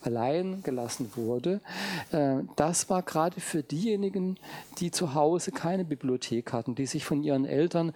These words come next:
nicht am Frühstückstisch erklären lassen konnten, was eine Semesterwochenstunde ist,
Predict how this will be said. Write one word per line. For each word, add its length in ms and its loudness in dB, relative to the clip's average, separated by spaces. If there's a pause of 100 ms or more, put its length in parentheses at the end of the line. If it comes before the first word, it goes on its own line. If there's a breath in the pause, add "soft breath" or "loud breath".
(160 loud breath)
nicht 200 0
am 80 0
Frühstückstisch 720 -2
erklären 460 2
lassen 240 0
konnten, 240 -2
was 180 -2
eine 60 0
Semesterwochenstunde 1040 0
ist, 320 0